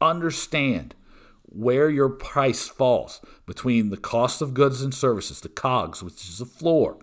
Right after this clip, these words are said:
and the true economic value of the price you're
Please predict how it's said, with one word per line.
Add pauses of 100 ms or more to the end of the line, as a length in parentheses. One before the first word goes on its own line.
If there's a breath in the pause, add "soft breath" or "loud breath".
(720 loud breath)
and (260 loud breath)
the
true
economic
value (240)
of
the
price
you're